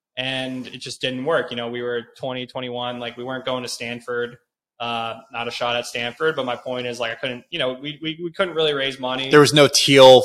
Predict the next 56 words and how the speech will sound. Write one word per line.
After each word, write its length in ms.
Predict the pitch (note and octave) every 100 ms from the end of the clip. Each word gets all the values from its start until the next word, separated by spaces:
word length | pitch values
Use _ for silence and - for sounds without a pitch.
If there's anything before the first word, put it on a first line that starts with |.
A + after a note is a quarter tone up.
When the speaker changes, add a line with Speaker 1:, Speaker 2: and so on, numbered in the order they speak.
| -
Speaker 2:
Fellowship 640 | B2+ A#2+ B2 A#2 - B2
at 240 | A#2+ A#2 A#2 _
Carolina, 640 | - B2+ A#2+ A2+ G2+ G2 G2
per 180 | - A2
se, 160 | -
Speaker 1:
No, 80 | G3
I 200 | D3+ C3+
Speaker 2:
you 60 | C#3
Speaker 1:
mean, 80 |
Speaker 2:
know? 280 | B2+ A#2+ A#2 G#3
Speaker 1:
there 100 | G3
was 140 | E3
the 120 | E3+
Entrepreneurship 760 | D3 D#3 D#3+ E3 C#3+ C3+ C#3+ C3
Minor 280 | C3 C3+
program, 320 | C3 C3+ C#3 C3+
and 80 |
they 80 | D#3
were, 80 | E3
like, 180 | C#3+ C3+
helpful 440 | C3+ B2+ C3+ B2+ -
to 140 | D3+
an 40 |
extent, 420 | C3+ - C3+ C#3 C#3
but 60 | C3+
we 80 |
Speaker 2:
Yeah. 80 | A2
Speaker 1:
even 120 | F#2+
went 140 | E3+ F3
up 80 | E3+
to 60 | C#3
them 480 | C3 D3 C3 A#2+ - _ _
and 100 | B2+
tried 220 | - C#3
to 80 | C#3+
get 180 | C#3 C3
their 160 | C3 B2+
teacher, 400 | C3+ C3+ D#3 D3
like, 220 | C3 B2
the 80 | B2
professors 640 | B2+ B2 B2 B2 D3 D3
to, 100 | -
like, 260 | D3 C#3 C3+ -
use 320 | C#3 C#3+ D#3
it. 200 | F3+ - - _ _ _ _
And 520 | C#3+ C#3+ C#3+ C#3 C3+ C3
they 160 | C#3+
just, 200 | D3 C#3
like, 220 | C#3 B2+
they, 120 | C3 D#3
like, 200 | C3+ -
shook 280 | - D#3 D3
up. 160 | B2
They're 80 | C#3+
like, 140 | C3+ -
"Uh." 600 | B3 G#3+ G#3+ G#3 G3